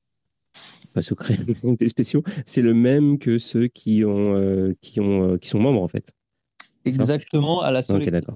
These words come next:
Speaker 2: exception que, euh, le premier drop qu'on a fait, c'était un drop du coup purement digital, mais qui donnait accès à des avantages physiques. Donc, euh, c'était le premier truc. Donc, c'était un, un, un pass qu'on a sorti en cinq cents exemplaires. Euh,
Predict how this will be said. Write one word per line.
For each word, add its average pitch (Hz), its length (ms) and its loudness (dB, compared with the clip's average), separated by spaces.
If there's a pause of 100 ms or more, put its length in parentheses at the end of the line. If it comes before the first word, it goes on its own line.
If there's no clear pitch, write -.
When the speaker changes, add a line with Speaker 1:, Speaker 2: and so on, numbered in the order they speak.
Speaker 2:
exception 156 140 -4
que, 151 480 -2
euh, 123 640 0 (840)
le 135 120 -2
premier 185 440 0
drop 165 240 0
qu'on 156 120 0
a 139 100 2
fait, 160 240 -2
c'était 135 280 -6
un 127 120 -2
drop 131 220 -2
du 127 100 -6
coup 127 140 -10
purement 143 640 0
digital, 131 720 0
mais 123 100 -2
qui 120 160 -4
donnait 123 240 0
accès 123 240 -4
à 127 60 -2
des 117 200 -4
avantages 117 520 -6
physiques. 143 380 0
Donc, 107 220 -2
euh, 104 240 0
c'était 101 220 -6
le 107 100 -6
premier 123 320 -4
truc. 160 160 -2
Donc, 131 100 0
c'était 110 140 -8
un, 107 240 -4
un, 120 160 -4
un 117 140 -2
pass 143 240 -2
qu'on 123 160 -2
a 117 60 0
sorti - 280 -6
en 123 80 -2
cinq 120 160 -6
cents 123 180 -2
exemplaires. 120 500 0 (460)
Euh, 117 440 0